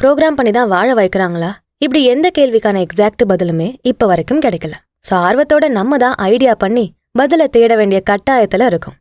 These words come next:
சிந்தனை கடல்ல மூழ்கி தான் இதுக்கான பதில தேடணும். நான் இப்ப சொன்னதெல்லாமே உங்களுக்கு ஒரு ஐடியாவை கொடுக்கணும் அப்படிங்கிறதுக்காக தான். நம்ம பார்த்த கேள்விகளுக்கான பதிலெல்லாம் எனக்குமே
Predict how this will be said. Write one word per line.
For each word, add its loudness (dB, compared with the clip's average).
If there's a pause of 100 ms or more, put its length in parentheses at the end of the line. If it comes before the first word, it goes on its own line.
(120)
சிந்தனை 2
கடல்ல 2
மூழ்கி 0
தான் -4
இதுக்கான 0
பதில 0 (100)
தேடணும். -2 (200)
நான் 0
இப்ப -2
சொன்னதெல்லாமே 0 (100)
உங்களுக்கு 2
ஒரு 2
ஐடியாவை 2
கொடுக்கணும் 0
அப்படிங்கிறதுக்காக -2
தான். -6 (180)
நம்ம 0
பார்த்த 0
கேள்விகளுக்கான 2
பதிலெல்லாம் 0
எனக்குமே 0